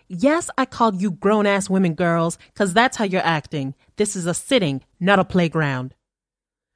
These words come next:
Mama continued, ignoring their pouts. "Go on and ask for your advice. Hurry, we don't have a lot of time."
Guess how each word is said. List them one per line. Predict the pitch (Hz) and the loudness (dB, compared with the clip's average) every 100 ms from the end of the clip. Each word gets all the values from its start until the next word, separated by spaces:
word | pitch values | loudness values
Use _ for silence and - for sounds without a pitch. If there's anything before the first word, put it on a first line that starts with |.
| _ | _
Mama | - 165 160 | -2 0 0
continued, | - 165 - 185 147 139 - | 0 -2 0 0 2 -2 -6
ignoring | 165 175 175 160 | -6 0 2 2
their | 147 156 | 0 -4
pouts. | - 165 135 - - _ _ - | -2 -2 -2 -6 -16 _ _ -16
"Go | 156 208 294 | -2 2 4
on | 285 220 | 4 4
and | 196 196 | 0 0
ask | 196 202 - | -2 -4 -4
for | 196 | -4
your | 175 175 | 0 0
advice. | 170 175 208 131 127 - _ _ | -2 -2 -2 -2 -6 -14 _ _
Hurry, | - 247 208 160 | -6 -4 -2 -2
we | 156 | -4
don't | 170 226 247 | -4 -4 -4
have | 214 | 0
a | |
lot | 190 175 | 2 2
of | 165 | 0
time." | - 208 180 131 135 | -4 -4 -2 -4 -6